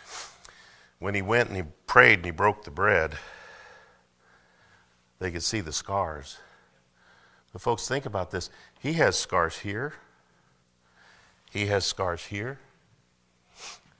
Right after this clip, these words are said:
Folks, he has scars here. In chapter fifty-two and verse fourteen, the Bible says his visage was marred more than any man. And the Bible says in another place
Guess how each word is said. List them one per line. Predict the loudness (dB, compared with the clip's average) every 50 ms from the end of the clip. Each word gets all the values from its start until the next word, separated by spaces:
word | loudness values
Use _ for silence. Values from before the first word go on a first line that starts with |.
| _ _ _ _ _ _ _
Folks, | -8 -8 -6 -4
he | -2 -2
has | 0 0 -2
scars | 0 4 6 6 6 4 2 -2
here. | -2 2 2 2 2 2 -2 -10 -20 -20 -20 -6 -4
In | -4 -2 0
chapter | 4 4 4 4 4 -2
fifty-two | -2 0 -2 -2 -2 -4 -8 -8 -6 -4 -4 -4
and | -2
verse | -2 -2 -4 -4
fourteen, | -4 -4 -4 -4 -4 -6 -6 -6 -6 -6
the | -2
Bible | 2 4 6 6 4 2
says | -2 -4 -6 -6 -4
his | -6 -8 -8 -8
visage | -6 -4 -4 -4 -4 -6 -6 -6 -8 -10 -12
was | -12 -12 -10 -8
marred | -6 -6 -4 -2 -2 -4 -4 -6 -8
more | -8 -6 -4 -4 -4
than | -6 -8 -8 -8
any | -8 -8 -8 -8
man. | -8 -6 -6 -6 -6 -6 -8 -12 -16 -20 -20 -20 -20 -12 -10
And | -6 -6
the | -4
Bible | 0 2 2 2 2 0 -2
says | -4 -6 -6 -6 -6 -6
in | -8
another | -8 -8 -6 -8 -8 -10
place | -6 -4 -2 -2 -2 -6